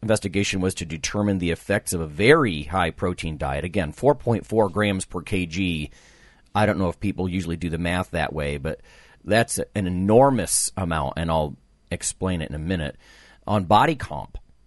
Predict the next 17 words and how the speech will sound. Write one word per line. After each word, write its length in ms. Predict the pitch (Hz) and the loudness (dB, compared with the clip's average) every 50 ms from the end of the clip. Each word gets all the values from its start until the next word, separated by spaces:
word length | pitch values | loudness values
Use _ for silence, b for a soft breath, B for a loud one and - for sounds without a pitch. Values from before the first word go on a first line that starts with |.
| _ _ - | _ _ -8
uh, 260 | 92 90 85 73 73 67 | -6 -4 -4 -4 -6 -4
they 120 | - 95 101 | -2 0 0
wanted 220 | 98 104 101 98 | 2 2 0 0
to 60 | 85 95 | 0 0
look 180 | 98 98 - | -2 -2 -2
at 60 | - - | -4 -4
how 120 | - 104 | -2 -2
much 220 | 98 92 - - - | -2 -2 -4 -6 -6
fat 300 | - 95 90 87 - - | -2 0 0 0 0 -2
and 140 | 85 87 | -4 -4
muscle 340 | 87 98 104 113 - - 110 | -2 0 0 0 0 0 0
mass 460 | 95 87 78 73 67 65 - - - | 0 -2 -4 -4 -4 -6 -4 -4 -6
in 160 | - 90 90 82 | -4 -4 -6 -6
resistance-trained 800 | 82 87 82 92 - - 107 107 - - - 104 85 85 90 85 | -6 -4 -4 -4 -2 -2 -2 -4 -6 -6 -4 -4 -4 -4 -4 -4
men 240 | 82 82 78 80 82 - | -4 -4 -4 -6 -6 -6
and 220 | 76 85 90 90 | -6 -6 -4 -2
women. 360 | 98 123 143 147 110 73 - | 0 2 4 4 2 2 -2